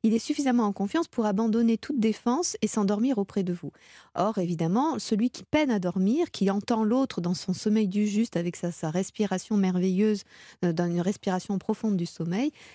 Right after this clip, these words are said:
il se sent abandonné. Et au nom de la sexualité et de l'amour, il revendique une sexualité, donc une attention,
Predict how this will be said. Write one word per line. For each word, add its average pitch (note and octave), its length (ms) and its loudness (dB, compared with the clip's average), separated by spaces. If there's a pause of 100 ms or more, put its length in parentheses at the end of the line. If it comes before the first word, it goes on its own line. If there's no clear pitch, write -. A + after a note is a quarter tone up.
(220)
il G3 120 2
se G#3+ 100 -4
sent D#4 220 -2
abandonné. G3 760 0
Et G#3+ 140 2
au C#4+ 140 0
nom F4+ 280 2
de C4+ 100 0
la G#3 160 0
sexualité G3+ 680 -2
et B3+ 80 2
de A#3 100 0
l'amour, G#3+ 380 0
il A3 160 2
revendique B3+ 680 0
une F3+ 100 0
sexualité, E3 680 -4
donc G3+ 260 0
une F3+ 80 -2
attention, D#3 440 -4